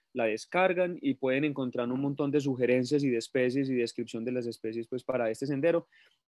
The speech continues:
que es básicamente, eh, desde, saliendo desde la plaza hacia, hacia la parte alta, son cuatro cuadras y después a la derecha y se toma, pues, el sendero de la Herrera.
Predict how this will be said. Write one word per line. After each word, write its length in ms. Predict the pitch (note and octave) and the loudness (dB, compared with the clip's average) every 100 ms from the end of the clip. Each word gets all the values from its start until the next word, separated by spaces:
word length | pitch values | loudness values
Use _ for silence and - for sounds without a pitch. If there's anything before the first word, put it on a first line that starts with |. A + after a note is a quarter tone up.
| _ | _
que 140 | - B2 | 0 2
es 80 | |
básicamente, 1000 | A#2+ C#3 C3 B2+ A#2 A2+ C#3 C3+ C3+ B2+ - | 4 4 2 0 0 -2 0 2 2 -2 -2
eh, 260 | B2 A2+ | -2 -2
desde, 640 | - A#2+ A#2+ A2 A2+ A2 G#2+ | -4 0 2 2 0 0 -2
saliendo 500 | A#2 A#2+ A#2 C3 C3+ | -2 0 0 2 2
desde 260 | B2+ A#2+ | 0 0
la 160 | B2+ C#3 | -2 0
plaza 500 | E3+ D3 C#3+ D#3 D3+ B2 | 4 4 4 0 0 -2
hacia, 680 | A#2+ - A#2+ A#2 A2+ A2+ A2+ A#2 _ _ _ _ _ _ | -2 -2 -2 0 0 -2 -6 -10 _ _ _ _ _ _
hacia 360 | B2 A#2 A#2+ A#2 | -4 -4 0 0
la 100 | A2+ | 0
parte 320 | B2 A#2+ E3+ | -2 0 2
alta, 500 | E3 E3 E3 F3+ F#3+ - | 4 4 2 0 -2 -6
son 360 | _ B2 A#2+ A#2 | _ -4 -2 -4
cuatro 560 | - C#3 C#3+ D#3 D3+ D3 | 0 2 2 4 2 2
cuadras 500 | E3 D#3+ D3+ E3 E3 | 4 6 6 4 2
y 60 | C#3+ | 2
después 340 | A#2+ - A#2 | 0 0 -2
a 60 | B2+ | 2
la 140 | C#3 | 2
derecha 460 | B2+ D3+ E3+ E3+ D3+ | 2 2 0 -2 -2
y 320 | B2+ A#2 A2+ | -2 0 -2
se 140 | A2+ A2 | -4 -6
toma, 200 | A2+ A2+ | -6 -4
pues, 300 | B2 B2 - | -4 -4 -6
el 120 | A#2+ | -6
sendero 320 | A#2+ A2 A2 | -4 -4 -2
de 80 | A2+ | -2
la 100 | G#2+ | -2
Herrera. 240 | G2 F2+ | -6 -10